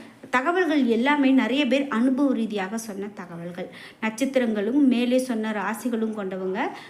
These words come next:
கட்டாயமா இந்த வழிபாட்டை மேற்கொண்டு வாங்க. உங்க வாழ்க்கைக்கு ரொம்ப ரொம்ப மிக மிக நல்லது அப்படின்னு சொல்லலாம். முருகனை வணங்குறதுக்காக இது மாதிரியான வழிபாடுகளை மேற்கொள்ளலாம். வாழ்க்கையில எந்த ஒரு பயமும் இல்லாம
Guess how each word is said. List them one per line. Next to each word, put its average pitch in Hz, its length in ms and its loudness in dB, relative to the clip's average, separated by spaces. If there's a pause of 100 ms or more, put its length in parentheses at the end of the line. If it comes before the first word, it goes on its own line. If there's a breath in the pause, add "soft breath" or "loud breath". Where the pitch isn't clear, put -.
கட்டாயமா 302 680 2
இந்த 254 160 4
வழிபாட்டை 240 520 0
மேற்கொண்டு 190 480 -6
வாங்க. 185 380 -6 (260 loud breath)
உங்க 285 160 4
வாழ்க்கைக்கு 285 720 0
ரொம்ப 254 280 4
ரொம்ப 285 300 2
மிக 254 420 2
மிக 330 260 0
நல்லது 196 400 -6
அப்படின்னு 190 280 -10
சொல்லலாம். 175 420 -14 (1500 loud breath)
முருகனை 339 400 4 (140)
வணங்குறதுக்காக 202 1080 0
இது 226 200 0
மாதிரியான 214 600 -2
வழிபாடுகளை 196 640 -4
மேற்கொள்ளலாம். 185 580 -8 (320 loud breath)
வாழ்க்கையில 294 600 2
எந்த 277 300 4
ஒரு 254 400 4
பயமும் 226 520 2
இல்லாம 220 400 -2